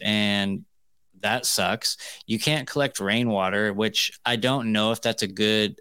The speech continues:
or if it would even be a good idea to collect rainwater at this point anyway, with all of the pollution that they're putting in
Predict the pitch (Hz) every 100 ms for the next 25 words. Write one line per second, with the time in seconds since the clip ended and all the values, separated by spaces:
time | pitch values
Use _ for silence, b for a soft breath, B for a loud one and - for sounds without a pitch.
0 | _ 110 107 104 - 113 110 110 101 110
1 | 107 101 107 107 98 104 104 101 98 101
2 | 98 - 101 98 - 98 101 104 101 104
3 | - 104 - 110 98 98 101 104 107 113
4 | 107 - 95 101 101 92 98 98 95 98
5 | 101 98 101 101 98 - 95 - 101 101
6 | 139 98 -